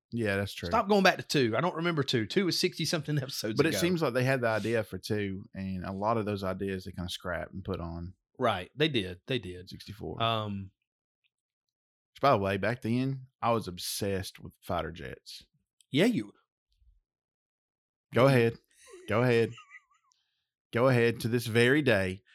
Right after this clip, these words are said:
Speaker 1: Look, look, that border has been up on my wall
Speaker 2: <clears throat>
Speaker 1: since I was probably eight years old.
Speaker 2: Right.
Speaker 1: And it's still awesome.
Speaker 2: Hammy has, <laughs> Hammy has F sixteen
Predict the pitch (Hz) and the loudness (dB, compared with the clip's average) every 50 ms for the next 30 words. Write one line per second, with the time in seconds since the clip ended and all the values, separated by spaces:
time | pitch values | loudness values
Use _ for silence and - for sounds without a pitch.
0 | - - _ - 120 139 139 123 104 - - - _ _ _ _ _ - - _ | -20 -20 _ 2 6 8 8 8 6 4 0 -10 _ _ _ _ _ -20 -20 _
1 | - 113 117 110 - 85 101 120 135 135 120 110 135 151 170 170 143 123 113 117 | 0 2 2 2 2 2 4 4 4 4 4 4 6 6 6 6 6 6 4 2
2 | 120 - - - - - 123 110 104 104 120 135 139 139 135 131 - 127 123 123 | 0 -4 -12 -18 -6 -2 -2 -2 0 2 2 4 4 4 4 2 2 2 2 4
3 | 123 123 127 123 120 104 98 95 95 95 98 110 113 - - 139 139 120 113 117 | 4 4 6 6 4 4 4 4 0 -2 -4 -6 -8 -4 -4 -2 -2 -2 -2 -2
4 | 104 92 - 113 110 117 120 123 120 110 - - - 113 110 110 107 107 95 95 | -2 0 0 2 4 4 6 6 4 2 0 0 2 4 4 4 4 2 0 -2
5 | 104 104 98 - - 104 104 104 - - 101 104 101 98 90 82 82 82 - - | -2 -2 -4 -2 -2 -2 -2 -2 -2 -2 -2 -2 -2 -2 -4 -4 -6 -8 -6 -4
6 | - 117 110 107 - - - 110 101 123 127 - - - - _ _ _ _ _ | -2 0 0 -2 -2 -6 -6 -6 -6 -6 -8 -12 -14 -16 -20 _ _ _ _ _
7 | _ - 120 123 117 113 - - - - - - 143 135 127 113 107 101 95 95 | _ 2 4 4 4 4 2 -2 -6 -6 -2 2 4 4 6 6 6 6 4 4
8 | 92 - - 85 90 - - - _ _ _ _ - 120 135 156 175 175 175 151 | 0 -2 -8 -10 -10 -12 -16 -20 _ _ _ _ 0 2 4 4 4 4 4 4
9 | 151 147 - - - _ _ _ _ _ _ - 160 156 175 180 - - - - | 2 2 0 -4 -12 _ _ _ _ _ _ -6 -4 0 2 2 0 0 -4 -12
10 | 151 147 170 - - - - - 143 139 - - - 139 139 - - - - - | -12 -10 -10 -12 -14 -10 -6 -6 -6 -6 -6 -8 -6 -6 -8 -8 -12 -20 -20 -18
11 | - 117 117 117 | -16 -16 -14 -16